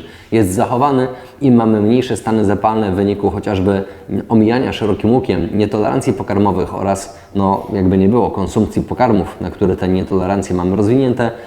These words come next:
tym lepiej jest dla naszego zdrowia. No i pamiętajcie, że zaburzony układ leptyna grelina wprowadza nie tylko prolaktynę na wyższy poziom i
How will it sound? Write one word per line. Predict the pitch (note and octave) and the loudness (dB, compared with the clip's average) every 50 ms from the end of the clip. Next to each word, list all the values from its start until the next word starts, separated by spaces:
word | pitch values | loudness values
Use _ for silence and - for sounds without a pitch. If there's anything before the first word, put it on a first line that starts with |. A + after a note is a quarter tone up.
| - - - | -18 -4 0
tym | - F3 D3+ | 2 4 4
lepiej | C3 A#2+ - - G#2 | 4 4 2 2 2
jest | G2+ G2 F2+ | 2 2 2
dla | G2+ G2 | 0 -2
naszego | G2 F#2 G2 A2 A2 G2+ | -2 -2 -2 0 0 2
zdrowia. | G2 B2 A2+ G2 F2 - - - - - | 2 2 2 2 0 -2 -4 -8 -10 -6
No | - E3 | -2 -2
i | F3 | 0
pamiętajcie, | - - - D3 B2+ A#2 - - C3 - C#3 A2 | 0 0 0 0 0 0 0 -2 0 0 0 0
że | A2 A2+ A2 A2 - - - - - | 0 0 -2 -4 -8 -16 -16 -8 -2
zaburzony | G#2+ B2 B2+ B2+ A#2 A#2+ A#2+ A#2+ A#2+ A#2+ | 0 2 4 4 4 4 4 2 2 2
układ | - - - A2+ A2+ - | 0 -4 -4 -4 -2 -2
leptyna | A#2 G#2 G2 - B2 A2 G#2+ G2+ | -2 -2 0 2 2 2 2 2
grelina | F#2 F#2 G#2+ A2 G#2+ G#2 G2 E2+ - - - - - | 2 2 2 2 2 2 0 0 -4 -8 -12 -18 -16
wprowadza | - - - A#2 G2+ G#2 G2 A2 | -8 -4 -2 0 0 0 2 2
nie | A2+ B2 B2+ | 2 2 2
tylko | B2+ D3+ C3 G2 G#2 F#2 | 2 2 2 2 0 -2
prolaktynę | - A2 G#2 G2+ G2+ G2+ - - G#2+ G#2 F#2 | -2 0 0 0 0 -2 -2 0 0 2 2
na | F#2+ F2+ | 0 0
wyższy | F2+ F#2 - - - | 0 -2 -4 -4 -6
poziom | F#2 - G2 F2 F#2 A#2 D3 F3+ F#3+ - - - | -6 -4 -4 -2 -2 -2 -2 -2 -6 -8 -10 -4
i | G#2+ G#2 G2+ G2+ G2+ | -2 0 0 0 -2